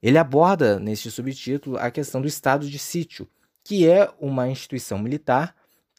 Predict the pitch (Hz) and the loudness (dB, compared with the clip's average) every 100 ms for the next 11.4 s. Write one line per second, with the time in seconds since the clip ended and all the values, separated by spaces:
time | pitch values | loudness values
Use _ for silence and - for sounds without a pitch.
0 | _ - 180 214 - _ _ _ _ _ | _ -8 -4 -4 -8 _ _ _ _ _
1 | _ 220 - _ _ _ _ _ 170 165 | _ -12 -12 _ _ _ _ _ 4 6
2 | 117 120 156 139 139 - _ - 165 180 | 6 2 -2 -2 -4 -8 _ -8 -6 -6
3 | - 170 190 165 123 170 196 - 143 - | 0 2 4 2 0 0 0 -4 -6 -6
4 | - 190 190 135 127 - 117 120 131 135 | -4 -2 -2 -2 -6 -4 -4 -2 0 0
5 | 180 135 - - 123 113 127 147 160 113 | 0 -2 -8 -10 -12 -2 0 2 0 0
6 | 110 110 104 101 - 139 117 95 92 _ | 0 -2 -4 -8 -2 0 0 -4 -12 _
7 | _ - 127 143 127 127 113 131 170 127 | _ -10 -2 2 2 2 -4 -2 0 0
8 | 120 123 - 147 120 110 131 107 95 98 | 0 -2 -4 -2 2 4 2 -2 -4 -2
9 | - 107 120 123 95 - - _ - 107 | 0 4 4 4 2 -6 -18 _ -16 -2
10 | 143 131 110 135 110 107 - 104 _ _ | 0 0 0 -2 -2 -4 -4 -12 _ _
11 | - 110 113 | -6 -2 -2